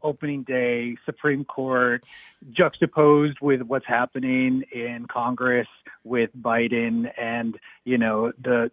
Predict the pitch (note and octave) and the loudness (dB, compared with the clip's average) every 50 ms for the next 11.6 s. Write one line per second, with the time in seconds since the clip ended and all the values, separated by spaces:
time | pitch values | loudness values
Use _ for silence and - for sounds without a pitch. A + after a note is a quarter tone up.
0 | _ _ C3+ C3 B2 - - - A#2+ A#2 A#2 B2 A#2+ A#2 G#2 A#2+ A#2+ A#2+ A#2 A2+ | _ _ -8 -8 -8 -8 -6 -6 -6 -4 -2 -2 -2 0 2 2 4 4 4 4
1 | G#2 - - - - - _ - B2 A#2+ B2 A#2+ A#2 A#2 A2+ - _ _ _ - | 2 -2 -12 -18 -18 -16 _ 2 6 6 6 6 4 0 -6 -8 _ _ _ -20
2 | - _ _ _ G3 G3 G3+ G3+ A3 G#3 F3+ F#3 G3+ F3 - _ - F#3 F3 - | -20 _ _ _ 0 2 4 2 2 2 2 2 0 0 -2 _ -4 -4 -4 -2
3 | - F3 F3 D#3 G#3 G3+ - - F#3+ F#3 D#3+ E3+ D#3 D#3+ D#3+ E3 E3 D3 C#3 D3+ | -2 -4 -2 -2 -4 -6 -4 -4 -6 -4 -2 -2 0 0 2 0 -2 -2 -2 -4
4 | C#3+ B2+ - _ - C#3 B2+ B2+ _ - C3 C3+ C#3 D#3 D3 B2+ _ - - D3+ | -4 -4 -6 _ -12 -12 -12 -12 _ -8 -6 -4 -4 -4 -6 -8 _ -4 -4 -2
5 | B2 C#3 C3+ B2 B2 B2 A#2 A2+ A#2 A#2 C3 C#3+ D3 C3+ C3+ B2+ A#2+ A2+ B2+ B2 | -2 -2 -4 -4 -4 -6 -8 -10 -8 -8 -6 -6 -4 -4 -6 -8 -8 -8 -10 -8
6 | B2+ C3+ B2+ A#2+ A#2+ B2+ C3+ - - C#3 B2 A#2+ A#2 A2+ A2+ A2+ A#2 A#2 - B2 | -6 -4 -4 -2 -2 -4 -4 -6 -6 -6 -6 -4 -4 -4 -6 -6 -8 -10 -6 -6
7 | A#2+ A2+ A2+ _ - C#3 C3 B2 A2+ - _ - - - _ - A#2+ C3+ C#3+ E3 | -6 -6 -6 _ 2 4 4 4 2 -2 _ -18 -18 -18 _ -2 2 4 4 4
8 | F3 - - B2 A#2 A2+ A#2+ A#2+ B2 B2+ C3+ C#3 C3 A2 G#2+ G#2+ - - - B2 | 4 2 -4 -10 -10 -8 -4 0 2 2 2 2 0 -2 -4 -8 -10 -6 -2 0
9 | C#3+ D3 A#2+ F#2+ - - _ _ B2+ A#2+ A#2+ A#2+ B2 B2 B2 C3+ D#3 - - - | 2 2 2 0 -2 -12 _ _ -4 -2 0 2 4 4 2 2 0 -4 -10 -20
10 | - - - _ _ - C3+ C3+ C3 B2+ A#2+ A#2+ - _ _ _ _ _ _ _ | -20 -20 -20 _ _ 2 4 4 4 4 0 -4 -10 _ _ _ _ _ _ _
11 | - E3 - - D#3+ F3 D#3+ C3+ D#3 E3+ E3+ E3 | 0 0 0 2 0 0 0 0 -2 -2 -2 -2